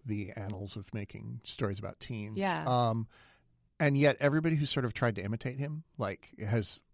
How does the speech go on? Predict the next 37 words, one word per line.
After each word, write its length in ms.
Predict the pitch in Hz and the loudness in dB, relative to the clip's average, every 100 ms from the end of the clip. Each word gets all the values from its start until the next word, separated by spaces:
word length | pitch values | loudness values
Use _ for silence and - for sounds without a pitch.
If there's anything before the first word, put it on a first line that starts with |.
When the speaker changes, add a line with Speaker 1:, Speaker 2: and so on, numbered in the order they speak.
| - | -10
Speaker 1:
fallen 320 | - 117 101 | 0 2 2
short. 240 | 95 110 113 | 0 -2 0
What 100 | 135 | 2
do 60 | 185 | 2
you 60 | |
think 140 | 175 147 | 2 0
it 80 | |
is 140 | 107 - | -2 0
that 180 | 104 82 | -4 -6
he 500 | - 117 113 113 104 _ _ - | -8 -4 -2 -4 -6 _ _ -4
does 540 | 110 104 90 95 - | 0 0 -2 -6 -6
that 440 | 104 90 - - - - - _ | -6 -8 -10 -14 -20 -20 -20 _
is 140 | 113 104 | -2 0
so 560 | - 127 104 98 101 - | 2 2 2 0 -4 -6
hard 420 | - 101 92 87 - | -2 0 -2 -6 -8
to 340 | - 90 82 - | -6 -6 -8 -8
replicate? 500 | - 113 - 71 - - - - | -8 -10 -12 -16 -16 -20 -12 0
Speaker 2:
Well, 340 | 285 277 277 - _ _ _ _ _ _ _ | 4 4 2 -4 _ _ _ _ _ _ _
I've 160 | 190 180 | -2 2
watched 320 | 202 196 - | 2 2 -2
a 40 | |
lot 280 | 170 165 160 | 0 2 4
of 80 | 170 | 2
interviews 460 | 170 165 185 190 190 | 0 0 0 0 -2
with 140 | 208 | -2
him 300 | 220 233 240 | 0 0 0
and 200 | 214 170 | 0 2
Speaker 1:
Mm-hmm. 100 | 165 | 2
Speaker 2:
like, 240 | 160 160 - | 0 0 0
um, 420 | 165 156 156 156 _ - - | 2 2 -2 -6 _ -20 -12
uh, 280 | 76 - - | -12 -8 -8
to 120 | 170 | -6
try 200 | - 175 | -2 0
to 60 | 170 | 0
learn 240 | 160 165 | 0 -2
from 160 | 170 196 | -2 -2
him. 280 | 208 214 | 0 0